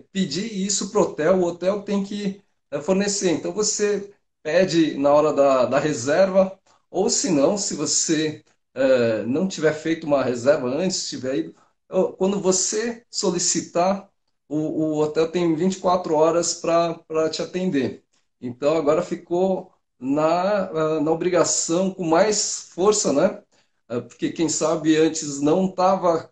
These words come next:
tão claro, tão específico isso daí. Então, pra, pra questões de cardápios em braille, pra cegos, campainha luminosa pra surdos.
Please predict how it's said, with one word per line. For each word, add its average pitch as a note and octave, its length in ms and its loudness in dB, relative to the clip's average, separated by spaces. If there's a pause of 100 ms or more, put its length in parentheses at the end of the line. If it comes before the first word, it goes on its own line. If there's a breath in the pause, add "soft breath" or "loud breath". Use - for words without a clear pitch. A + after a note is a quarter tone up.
(120)
tão F#3 220 0
claro, D#3+ 480 0
tão E3 160 -2
específico E3 880 -4 (420 soft breath)
isso C3+ 300 -4
daí. D3+ 460 2 (240)
Então, C#3+ 480 -2
pra, E3+ 240 4
pra D#3 180 -2
questões D#3+ 400 -2
de D3 100 -4
cardápios D3 720 2
em C#3 120 0
braille, D3+ 420 2
pra C3+ 200 0
cegos, D#3 720 0
campainha D3+ 580 -2
luminosa C#3+ 600 0
pra C3+ 180 -2
surdos. D#3 800 -6